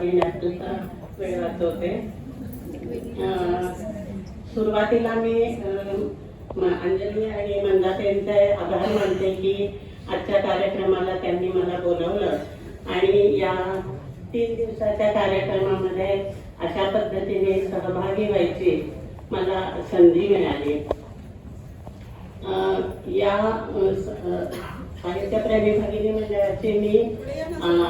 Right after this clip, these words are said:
आजीवन सभासद आहे आणि, अ, मी अगदी नवोदित होते तेव्हा मला नंदाताईंनी,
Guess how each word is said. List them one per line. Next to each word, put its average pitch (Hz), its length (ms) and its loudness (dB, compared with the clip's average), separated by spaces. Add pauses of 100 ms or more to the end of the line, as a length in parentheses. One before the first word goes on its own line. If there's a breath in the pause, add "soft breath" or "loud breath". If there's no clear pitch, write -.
(220)
आजीवन 214 400 2
सभासद 208 560 0
आहे 202 340 2 (640)
आणि, 202 540 6
अ, 196 140 -4 (1120)
मी 214 120 6
अगदी 208 300 4
नवोदित 220 640 4
होते 202 320 -6
तेव्हा 185 340 -4
मला 190 420 0
नंदाताईंनी, 180 800 2